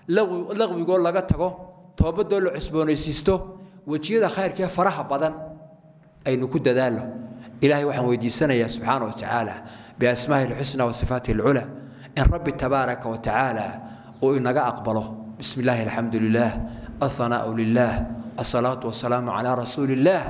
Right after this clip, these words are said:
sala allahu calayhi wasallam. Rabbanaa dalamnaa anfusanaa, wa in lam taghfir lanaa wa tarxamnaa lanakuunanna mina alkhaasiriin. Allahumma taqabbal salaatanaa wa siyaamanaa wa qiyaamanaa wa qiraa'atanaa wa rukuucanaa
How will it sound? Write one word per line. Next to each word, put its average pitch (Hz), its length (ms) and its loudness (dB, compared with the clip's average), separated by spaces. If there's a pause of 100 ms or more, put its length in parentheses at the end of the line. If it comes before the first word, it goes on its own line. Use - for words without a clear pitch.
(600)
sala 233 300 0
allahu 190 300 2
calayhi 135 280 -4
wasallam. 107 360 -8 (440)
Rabbanaa 123 380 0
dalamnaa 120 420 0
anfusanaa, 110 520 -2 (360)
wa 123 100 4
in 139 100 4
lam 120 160 0
taghfir 139 360 -4
lanaa 113 280 0 (320)
wa - 80 -16
tarxamnaa 131 500 2
lanakuunanna 117 540 -2
mina 110 160 -2
alkhaasiriin. 117 600 0 (340)
Allahumma 123 300 2
taqabbal 107 380 -2
salaatanaa 120 600 0 (400)
wa 117 100 2
siyaamanaa 127 640 2 (340)
wa 123 140 0
qiyaamanaa 135 640 2 (320)
wa 131 120 -4
qiraa'atanaa 135 720 0 (320)
wa 135 100 2
rukuucanaa 143 640 0